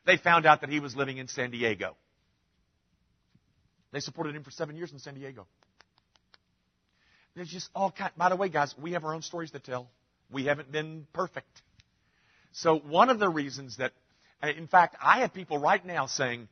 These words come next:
"I'm interested in going on that women's trip, but I want you to come back and tell me." For instance, the women's trip has no husbands in it. The husbands aren't going, just the women. And so I have husbands saying to me, "I'm not, I don't want to support my wife going over there unless you can tell me something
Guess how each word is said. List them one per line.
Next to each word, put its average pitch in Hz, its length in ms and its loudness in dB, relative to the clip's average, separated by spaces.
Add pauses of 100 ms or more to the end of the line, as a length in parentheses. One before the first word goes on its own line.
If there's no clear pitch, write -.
(440)
"I'm 208 300 8
interested 208 440 -2
in 170 120 -4
going 196 240 4
on 196 100 2
that 190 180 2
women's 165 300 -8
trip, 117 260 -2 (640)
but 131 100 4
I 147 140 10
want 160 220 -4
you 151 80 -4
to 151 60 -4
come 151 140 -10
back 139 200 -2
and 139 80 -16
tell 127 180 -6
me." 101 140 -14 (200)
For 208 140 0
instance, 151 320 -8 (160)
the 165 80 0
women's 240 240 0
trip 208 180 0 (120)
has 170 180 4
no 196 140 6
husbands 160 400 4
in 107 100 -6
it. - 220 -20 (920)
The 143 100 4
husbands 185 300 4
aren't 196 200 4
going, 185 280 6
just 139 200 -2
the 190 60 0
women. 175 320 -2 (480)
And 143 80 -14
so - 80 0
I 196 80 10
have 190 100 4
husbands 175 360 2
saying 147 160 -6
to 131 60 -12
me, 120 200 -4 (360)
"I'm 151 180 -2
not, 180 280 0
I 151 80 2
don't 180 220 -2 (100)
want 180 220 -4
to 165 40 -10
support 175 280 -2
my 190 80 2
wife 190 180 0
going 185 160 -2
over 190 140 -4
there 117 160 -2
unless 127 240 -6
you 160 80 -18
can 151 100 -12
tell 170 180 -12
me 156 100 -12
something 110 420 -10